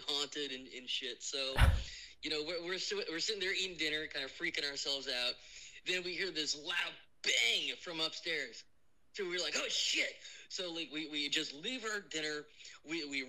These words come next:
Speaker 1: run back to the golf cart. And I'm, like, flooring it, right? And, uh, uh, we, we drive through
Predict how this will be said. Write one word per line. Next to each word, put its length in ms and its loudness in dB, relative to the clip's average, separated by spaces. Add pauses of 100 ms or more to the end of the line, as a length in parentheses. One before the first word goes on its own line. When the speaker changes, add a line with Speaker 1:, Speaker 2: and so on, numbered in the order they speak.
Speaker 1:
run 140 2
back 220 -2
to 60 -4
the 80 -6
golf 280 -4
cart. 140 0
And 80 -4 (140)
I'm, 120 -2
like, 160 -6
flooring 500 -4
it, 180 2
right? 240 2 (680)
And, 460 2 (360)
uh, 600 2 (720)
uh, 260 -6
we, 240 -4
we 100 -4
drive 340 -2
through 420 -6